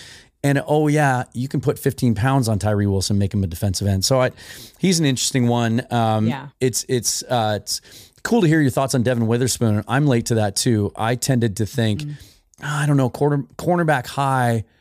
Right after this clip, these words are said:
Speaker 1: seems to be a missed opportunity at something else. But if there isn't another slam dunk defensive tackle or, uh, position of need like that,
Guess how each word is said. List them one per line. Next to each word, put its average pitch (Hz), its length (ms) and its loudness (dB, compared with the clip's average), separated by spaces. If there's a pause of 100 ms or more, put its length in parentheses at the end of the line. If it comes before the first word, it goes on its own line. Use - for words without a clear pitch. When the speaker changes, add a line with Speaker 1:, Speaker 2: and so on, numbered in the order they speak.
(260)
Speaker 1:
seems 139 320 0
to 127 80 -6
be 123 80 2
a 120 60 4
missed 113 220 2
opportunity 101 600 -2 (160)
at 104 140 -2
something 104 320 -2
else. 87 260 -4 (800)
But 127 160 -2
if 131 100 -4
there 113 180 0
isn't 139 420 2
another 113 260 2
slam 107 340 0
dunk 101 260 -2 (340)
defensive 104 380 -4
tackle 92 580 -4
or, 98 320 0 (320)
uh, 101 160 0
position 104 420 -2
of 98 100 0
need 107 260 0
like 101 180 -2
that, 123 380 0